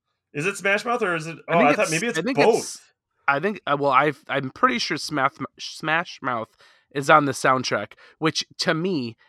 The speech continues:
Speaker 2: is another negative. Like, how do you try to make a
Speaker 1: <laughs>
Speaker 2: timeless Christmas classic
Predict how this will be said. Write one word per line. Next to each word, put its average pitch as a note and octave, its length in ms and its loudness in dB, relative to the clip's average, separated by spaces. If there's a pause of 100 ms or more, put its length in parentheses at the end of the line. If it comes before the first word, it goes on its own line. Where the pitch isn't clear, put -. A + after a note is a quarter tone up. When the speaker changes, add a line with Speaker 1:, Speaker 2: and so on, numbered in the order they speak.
(100)
Speaker 2:
is D3+ 160 -4
another C#3 400 0
negative. G#2+ 520 -10
Like, B2+ 180 -10
how G#3 160 4
do G#3 80 -4
you D#3+ 120 -4
try F#3+ 300 6
to E3+ 80 0
make C#3 180 0
a B2+ 60 -6
Speaker 1:
<laughs> - 0 -
Speaker 2:
timeless D#3+ 460 -2
Christmas F3 480 -6
classic E3 500 0